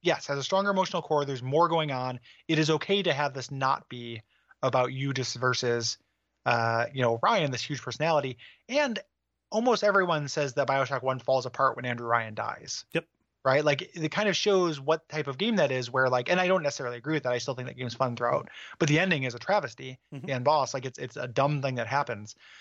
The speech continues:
Speaker 1: Um, here, you know, at least the game doesn't feel like it's, it's, it's being supported by one strong pole.
Speaker 2: Right.
Speaker 1: You know, it, it doesn't feel, it feels like it has a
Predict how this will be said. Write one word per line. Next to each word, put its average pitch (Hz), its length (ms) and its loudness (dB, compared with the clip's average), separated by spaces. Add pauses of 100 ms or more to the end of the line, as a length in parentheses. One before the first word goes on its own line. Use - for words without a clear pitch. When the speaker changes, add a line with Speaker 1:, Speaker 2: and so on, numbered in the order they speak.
(220)
Speaker 1:
Um, 123 500 0 (200)
here, 202 560 2
you 160 140 -6
know, 147 200 4
at 143 120 2
least 143 400 -6 (260)
the 156 60 2
game 175 180 6
doesn't 165 220 2
feel 156 180 0
like 143 140 2
it's, 135 140 -12
it's, 139 260 -10
it's - 320 -8 (200)
being 143 260 2
supported 143 460 0
by 127 180 2
one 131 560 -2 (320)
strong 123 480 0
pole. - 400 -6 (120)
Speaker 2:
Right. 98 220 -8 (320)
Speaker 1:
You 127 100 0
know, 120 180 4
it, 127 100 -2
it 139 100 2
doesn't 139 260 0
feel, 131 360 2
it 131 240 -2
feels 160 200 2
like 147 80 2
it 135 40 2
has 135 120 -2
a 127 160 0